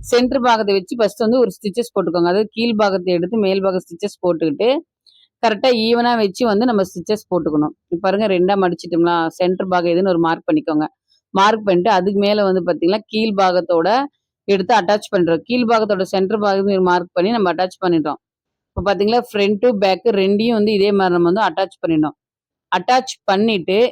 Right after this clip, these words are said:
இதுக்கப்புறம் தான் வந்து நம்ம வந்து ஃப்ரண்ட் to பேக் ரெண்டுமே நம்ம அட்டாச் பண்ணணும். பாருங்க, எக்ஸ்ட்ரா இந்த கிளாத்தை வந்து கட் பண்ணி விட்டுருங்க.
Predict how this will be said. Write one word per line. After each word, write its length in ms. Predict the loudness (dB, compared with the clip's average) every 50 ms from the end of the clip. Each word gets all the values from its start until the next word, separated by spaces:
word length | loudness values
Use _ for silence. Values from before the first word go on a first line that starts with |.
| -2 -4
இதுக்கப்புறம் 560 | -2 0 0 0 0 -2 -2 0 0 -2 0
தான் 120 | 0 0 0
வந்து 140 | 0 0 0
நம்ம 200 | 0 0 0 0
வந்து 140 | 0 0
ஃப்ரண்ட் 360 | -2 -2 -2 -2 -2 -2 0 0
to 100 | -2 0
பேக் 300 | 0 0 0 0 0 -2
ரெண்டுமே 380 | -2 0 0 0 0 0 0 0
நம்ம 200 | 0 0 0 0
அட்டாச் 220 | 0 -2 -4 -6
பண்ணணும். 260 | _ -2 0 2 2 2
பாருங்க, 240 | 2 2 0 0
எக்ஸ்ட்ரா 320 | -2 -4 -6 -4 -2 0 2
இந்த 160 | 2 0 0 0
கிளாத்தை 220 | -2 -4 -4 -2
வந்து 240 | -2 0 0 0 -2
கட் 180 | -4 -6 -6 -2
பண்ணி 180 | -2 0 0
விட்டுருங்க. 320 | 0 -2 -2 -2 -2 0